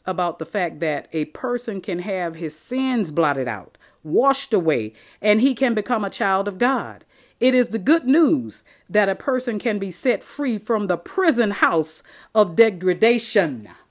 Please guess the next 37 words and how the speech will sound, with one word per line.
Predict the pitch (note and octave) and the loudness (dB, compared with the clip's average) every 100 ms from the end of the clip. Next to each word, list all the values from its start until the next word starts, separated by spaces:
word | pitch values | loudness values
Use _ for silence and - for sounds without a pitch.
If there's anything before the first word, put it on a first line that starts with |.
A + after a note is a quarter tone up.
| _ _ _ _ | _ _ _ _
Oh, | G#3 C#4 | 4 6
yes, | A#3+ F#3 C#3+ - - _ _ _ - | 6 4 -2 -12 -20 _ _ _ 2
that's | C4 - | 2 2
the | |
good | G3 G3+ | 2 2
news, | F#3 G#3+ C#4+ F3+ | 2 0 0 -2
saints. | D#3+ C3+ - - _ _ _ _ _ _ | -8 -8 -12 -20 _ _ _ _ _ _
Since | - C4 A#3 | -2 0 0
we | A3 D#4 F#4 | 2 4 4
know | C#4 A3+ | 4 2
that | G3+ E3+ _ | 0 -2 _
faith | A3+ G#3 - | -4 -4 -8
comes | B3 G#3+ F#3+ D#3 | -6 -4 -6 -6
by | E3 D3 | -8 -8
hearing, | - - F4+ E4+ B2+ F#2+ - _ _ _ - | -14 -2 2 2 0 -8 -20 _ _ _ -2
and | F3 E3+ | 0 2
hearing | A#3 G3+ F3+ | 0 -2 -2
by | E3 | -2
the | D#3 | -2
word | D#3 C#3 | -2 -2
of | |
God, | D3 A3+ C3+ G2 _ | -4 -4 -6 -12 _
if | F3 F3+ | -2 0
we | F3 F3 | -6 -8
do | C#3 A3+ | -4 -2
not | C#4+ C4 B3 F3 | 0 -2 -6 -6
go | G#3 E3 E3 | -2 -2 -2
and | E4+ D#3+ - | -2 -4 -6
preach | - A3+ - - | -8 -8 -8 -6
the | D#3+ | -6
gospel | C#3 F3+ B3 - - - - _ _ _ _ | -2 -2 -2 -10 -16 -18 -18 _ _ _ _
to | G#3+ F#3 | -4 0
every | F3+ D3+ | 0 -2
creature, | - D#4+ - - G#2+ _ _ _ _ - | -2 -4 -4 -12 -20 _ _ _ _ -2
then | G3+ G3+ | 0 0
every | F#3+ F#3 E3+ | -4 -6 -6
creature | E3 - F4 - D#3 | -10 -4 -4 -4 -10